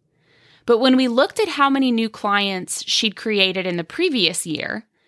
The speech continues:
and when we stopped and thought about what creating that many new clients would mean for her schedule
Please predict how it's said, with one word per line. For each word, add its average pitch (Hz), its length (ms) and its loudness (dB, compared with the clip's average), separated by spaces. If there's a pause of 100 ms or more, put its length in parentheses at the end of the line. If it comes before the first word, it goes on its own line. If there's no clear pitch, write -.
(260)
and 226 140 0
when 240 140 4
we 240 100 4
stopped 285 460 0
and 269 160 0
thought 226 220 2
about 220 440 0
what 214 300 -2
creating 220 580 0
that 190 380 2
many 220 320 0
new 190 180 -2
clients 180 600 0
would 175 260 -6
mean 190 640 0
for 165 560 -4 (220)
her 185 180 -6
schedule 190 920 -2